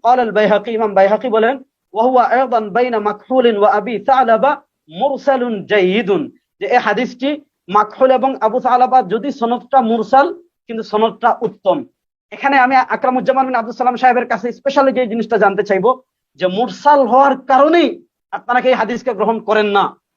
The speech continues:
যদি বলেন করি না, মুরসাল বললেই আপনারা পরিত্যাগ করে দেন, তাহলে আমি আপনাদের কিতাব থেকে আজকে বিশটা হাদিস দেখাবো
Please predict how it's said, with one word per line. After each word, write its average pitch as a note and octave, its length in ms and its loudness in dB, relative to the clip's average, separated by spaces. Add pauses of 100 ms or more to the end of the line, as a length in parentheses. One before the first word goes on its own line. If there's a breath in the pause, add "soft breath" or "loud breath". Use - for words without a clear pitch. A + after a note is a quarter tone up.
(200)
যদি A3+ 240 -2
বলেন C4+ 320 2 (140)
করি C4+ 320 0
না, A3+ 180 2 (200)
মুরসাল A3+ 500 -4
বললেই F4 400 2
আপনারা D#4 220 0
পরিত্যাগ C#4 400 0
করে A#3 200 -4
দেন, C#4+ 140 0 (260)
তাহলে A#3 240 0
আমি C4 80 0
আপনাদের B3 400 0
কিতাব B3+ 280 -2
থেকে A#3+ 200 -4
আজকে - 140 -6
বিশটা A3 300 0
হাদিস A3 220 -2
দেখাবো A#3 340 -2